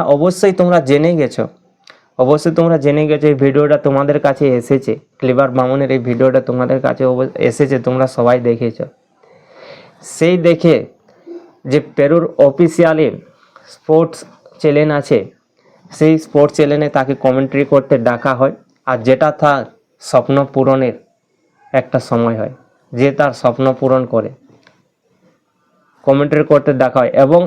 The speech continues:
আমরা রিসেন্টলি দেখেছি তাকে ম্যান সিটি এবং রিয়াল মাদ্রিদের হয়ে কমেন্ট্রি করতে আমরা তাকে দেখেছি এবং সে তার স্বপ্ন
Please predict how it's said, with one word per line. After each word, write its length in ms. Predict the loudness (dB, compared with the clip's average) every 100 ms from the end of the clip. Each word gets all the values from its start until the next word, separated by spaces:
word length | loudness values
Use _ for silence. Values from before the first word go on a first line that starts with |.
| 2
আমরা 220 | 2 0 -2 -6 -2 0
রিসেন্টলি 500 | 2 0 0 0 0 0
দেখেছি 340 | 2 0 0 -2 -2
তাকে 200 | 2 0 0 -2
ম্যান 180 | 0 0 0
সিটি 240 | 0 2 2 2
এবং 200 | 2 0 -4 -10 _ -20 -14 -2 2
রিয়াল 200 | 2 2
মাদ্রিদের 560 | 0 -2 -2 0 0 0 -4 _ _ _ _ _ _ _ -2
হয়ে 180 | 0 2 2
কমেন্ট্রি 380 | 0 0 -2 2
করতে 220 | 0 2 0
আমরা 140 | 2 -2 -2
তাকে 180 | -2 0
দেখেছি 340 | -2 -2 -8 -10 -16 _ -2 2
এবং 160 | 2 0 -6 -20 -20 -20 -20 _ -6
সে 80 | -4 -2
তার 140 | -2 0
স্বপ্ন 240 | 0 2